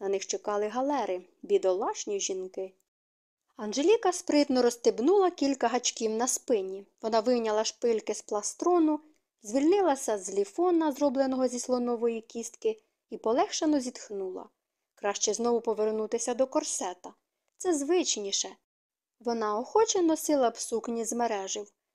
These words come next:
Їх можна надягати без сторонньої допомоги. Ще нещодавно їй допомагав одягатися Жофрей, але вона не може без кінця просити його про це,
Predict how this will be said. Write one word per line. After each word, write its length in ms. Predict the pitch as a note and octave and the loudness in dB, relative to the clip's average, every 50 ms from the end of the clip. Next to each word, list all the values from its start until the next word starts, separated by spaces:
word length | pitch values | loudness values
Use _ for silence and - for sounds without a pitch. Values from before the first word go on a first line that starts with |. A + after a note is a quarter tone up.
| _ _ | _ _
Їх 200 | D#4 F4+ G4 - | 2 2 4 6
можна 340 | F#4 F4+ F4+ E4 D#4+ D#4 D4 | 6 6 6 6 4 4 2
надягати 560 | C#4 C#4 A#3+ A#3+ A#3+ A#3 B3+ B3 A#3+ - A#3 | 2 2 2 2 2 2 2 0 0 0 -2
без 160 | G#3 A3+ A3+ | -2 -2 -4
сторонньої 580 | - - B3 B3 A#3+ A#3 A#3 A#3 A#3 A#3+ A#3+ B3 | -2 0 2 2 2 0 0 -2 -2 -2 -2 -2
допомоги. 640 | A3+ C#4 C4+ - D#4+ D4+ C4+ A3 F#3+ F#3 G3 G#3 - - _ _ _ _ _ _ | -2 -4 -2 0 0 2 2 0 -2 -6 -8 -12 -16 -18 _ _ _ _ _ _
Ще 200 | - - - G#4 | -14 -6 -2 0
нещодавно 720 | F4+ D4 B3 - - A3+ G#3 G3 B3+ D#4+ G4+ G4+ F4+ E4 D#4 | 2 2 2 0 0 0 0 2 0 0 2 2 4 4 2
їй 280 | C4 A3+ A#3+ B3 B3 | 2 0 -2 -4 -2
допомагав 600 | G#3 A3 G#3+ A3 A#3 G#3 G#3 G#3 G3+ A3 G#3+ G#3 G#3+ | 0 -2 -2 -2 -4 -6 -6 -6 -4 -4 -4 -2 -2
одягатися 720 | G3+ G3 A#3 G3+ G3 G#3+ G#3+ G#3 - A3 - - A#3+ A#3 | -2 -2 -4 -4 -2 -4 -4 -4 -6 -6 -6 -6 -4 -2
Жофрей, 580 | C4+ C#4+ - - - D4 B3 F#3+ F#3 G3+ - _ _ _ _ _ _ _ _ | -2 -4 -4 -4 -4 -4 -4 -4 -6 -8 -12 _ _ _ _ _ _ _ _
але 180 | - G#3+ G#3+ A3 | -4 -2 -2 0
вона 240 | G#3+ A3+ A3 A3 A3 | -2 -2 -2 -2 -2
не 120 | A3 A#3 | -2 0
може 300 | B3 C4 B3+ A3+ A3+ A3 | 0 0 0 0 0 -2
без 240 | G3 F#3+ A3 - - | -2 -2 -4 -4 -4
кінця 420 | - A3 G3+ G3+ G3+ - E4+ G4 | -4 -4 -4 -4 -2 -2 -2 -2
просити 580 | A4 - F4+ E4+ E4 - - C4+ B3 B3 B3+ A#3+ | 0 0 0 0 0 0 0 0 0 0 -2 -2
його 300 | G#3+ A3 G#3+ G3+ G#3 G3+ | -2 -2 -2 -2 -4 -4
про 180 | - - A3 | -4 -6 -8
це, 300 | A3 - - - F3 F#3 | -6 -6 -6 -6 -6 -8